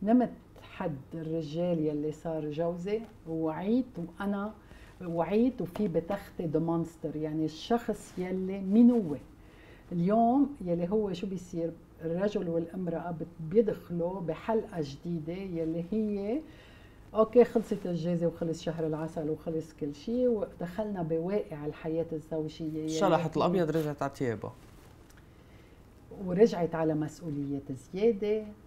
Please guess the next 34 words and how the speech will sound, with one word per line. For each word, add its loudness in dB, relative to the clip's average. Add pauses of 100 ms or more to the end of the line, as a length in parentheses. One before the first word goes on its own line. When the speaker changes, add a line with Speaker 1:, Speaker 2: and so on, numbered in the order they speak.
(300)
Speaker 1:
ورجع 0 (160)
هو 0
كمان 0
متل -2
ما 2
بيقولوا 2
شلح -6
البدلة -4 (360)
وب-، -6
وشلح 0
الكفوف 2
وارتاح. 4 (400)
وهون 6
بيصير 4
في 2
صراع 0
الوجود -2
بين 2
الرجل 0
والامرأة. -4 (260)
Speaker 2:
لأن 0
كل 4
واحد 4
يمكن 2
جاي 4
من 2
خلفية 0
معينة، 2
ثقافة 0
معينة، 2
Speaker 1:
أكيد. 2
Speaker 2:
مجتمع -2
معين. -2
Speaker 1:
أكيد. 0